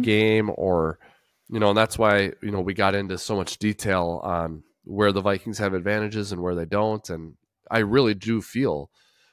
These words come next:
that in a close game, if this is a one possession game or, you know, a one score game in the fourth quarter, the Vikings really have an advantage. The problem is it's hard for me to draw up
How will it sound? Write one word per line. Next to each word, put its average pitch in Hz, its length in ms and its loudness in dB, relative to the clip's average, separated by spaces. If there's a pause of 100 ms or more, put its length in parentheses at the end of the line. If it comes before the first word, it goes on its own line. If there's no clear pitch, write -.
(320)
that 98 380 2
in 110 140 -2
a 92 80 -2
close 107 360 0
game, 104 300 0
if 87 100 -10
this 104 220 -2
is 101 120 -6
a 95 60 0
one 95 260 -2
possession 98 520 -4
game 98 440 -4
or, 82 240 -8
you 101 100 -8
know, 85 100 -2
a 80 80 0
one 98 240 -2
score 104 320 -2
game 98 420 -2
in 90 100 -8
the 82 60 -16
fourth 104 300 -6
quarter, 107 380 -2
the 98 100 -6
Vikings 92 480 -6
really 101 300 -2
have 98 240 0
an 87 100 -8
advantage. 90 560 -6
The 90 80 -12
problem 113 560 -4
is 85 380 -10 (880)
it's 123 160 -4
hard 139 380 2
for 139 160 -8
me 123 240 -4
to 110 140 -8
draw 101 460 2
up 95 420 -2